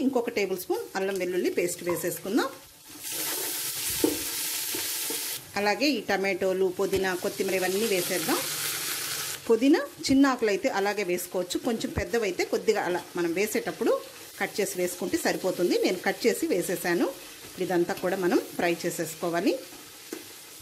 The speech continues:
ఇప్పుడు ఇందులోనే స్పైసెస్ని కూడా వేసేసామంటే మనకు అన్నీ వేగిపోతాయండి ఒకేసారి. ఒక అర టీ స్పూన్ పసుపు పొడి, అక్కడ మనం మటన్లో అర, అర టీ స్పూన్ వేసాము, ఇక్కడ అర టీ స్పూన్ వేయాలి. మళ్ళీ ఎక్కువ వేసామంటే మనకు కలర్ కూడా వేరేగా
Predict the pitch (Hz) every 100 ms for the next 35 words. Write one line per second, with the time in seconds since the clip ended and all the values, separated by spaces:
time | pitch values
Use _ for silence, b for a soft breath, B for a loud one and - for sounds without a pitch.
0 | - - - - 269 494 440 226 233 247
1 | 247 240 - 196 196 220 208 180 226 185
2 | 190 196 202 185 185 330 285 190 180 190
3 | 233 190 190 190 180 175 170 269 196 -
4 | 190 196 175 302 523 B B B 214 226
5 | 208 202 208 - 339 339 202 185 208 185
6 | 185 262 226 220 269 202 247 233 311 -
7 | 185 202 - 190 214 220 233 233 269 226
8 | 185 180 202 202 494 - B B - 220
9 | 269 220 214 220 - 240 196 190 196 220
10 | 214 262 226 - 262 220 - 202 190 226
11 | 190 - 214 220 214 220 262 180 196 208
12 | 196